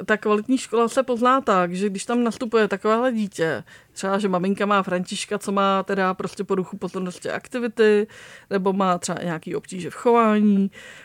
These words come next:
takže ta-, tady ti lidé, eh, by měli optimálně sami iniciovat schůzku s tím rodičem, nabídnout, eh,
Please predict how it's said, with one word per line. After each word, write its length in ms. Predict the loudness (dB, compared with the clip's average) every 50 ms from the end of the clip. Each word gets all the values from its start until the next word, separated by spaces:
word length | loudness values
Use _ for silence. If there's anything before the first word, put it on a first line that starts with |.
| -20 _ _ 0
takže 360 | 2 2 2 0 -2 -2 -2
ta-, 160 | -2 -2 -4 0
tady 240 | 2 2 4 2 2
ti 160 | 0 0 2
lidé, 600 | 4 4 4 4 4 4 2 2 0 -2 -4 -6 -10
eh, 380 | -10 -6 -4 -4 -4 -4 -4 -8 -10 -18 -20 _ _ _ _ _ _ _ -8
by 220 | 0 2 2 4
měli 540 | 4 4 2 2 2 2 2 2 2 0 -2 -4
optimálně 840 | -6 -8 -4 -2 0 2 2 2 2 2 0 -2 -2 -2 0 -2 -2
sami 280 | -2 -2 0 0 2
iniciovat 520 | 2 2 2 0 0 0 0 0 0 0 -2
schůzku 340 | -4 -8 -8 -6 -6 -8
s 60 | -8 -6
tím 160 | -4 -2 0
rodičem, 720 | 0 0 0 -2 -4 -4 -2 0 2 2 2 0 0 0
nabídnout, 680 | 0 0 0 0 -2 0 0 2 2 2 0 0 -4
eh, 180 | -8 -10 -8